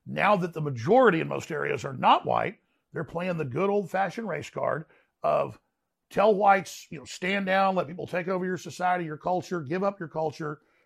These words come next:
It's, it's embarrassing to be white. And then now it's flat out bad to be white. And the left's trying to convert all these minority groups that are now the majority in most areas into race-based systems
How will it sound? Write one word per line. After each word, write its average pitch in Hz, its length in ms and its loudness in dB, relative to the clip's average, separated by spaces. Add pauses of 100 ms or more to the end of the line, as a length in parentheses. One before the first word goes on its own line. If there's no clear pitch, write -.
It's, 170 240 -10
it's 185 220 -4
embarrassing 180 540 -2
to 143 80 -6
be 139 80 -4
white. 65 360 4 (420)
And 170 100 -4
then 165 100 -2
now 202 380 2
it's - 140 -10
flat 190 280 2
out 160 280 2
bad 254 280 4
to 240 80 -2
be 160 100 -2
white. 127 360 4 (320)
And 165 120 -4
the 165 80 0
left's 185 300 6
trying 202 300 -2
to 180 80 -6
convert 165 540 2 (340)
all 185 180 2
these 180 160 -4
minority 165 480 0
groups 151 400 -4
that 160 140 -4
are 143 60 -4
now 151 140 4
the 135 100 -4
majority 175 300 2
in 143 60 -4
most - 220 -4
areas 67 360 -2 (340)
into 190 520 -2
race-based 151 760 -4
systems 170 480 -2